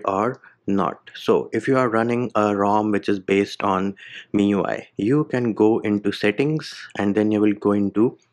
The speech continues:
password and security, and then you can go into privacy. Here it is, you can see this device here is encrypted,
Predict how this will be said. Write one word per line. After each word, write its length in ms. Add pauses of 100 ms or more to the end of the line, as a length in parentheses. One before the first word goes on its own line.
(180)
password 340
and 120
security, 680 (500)
and 400 (100)
then 200
you 80
can 180
go 160
into 480 (300)
privacy. 600
Here 220
it 120
is, 180
you 40
can 160
see 200
this 240
device 340
here 260
is 200
encrypted, 720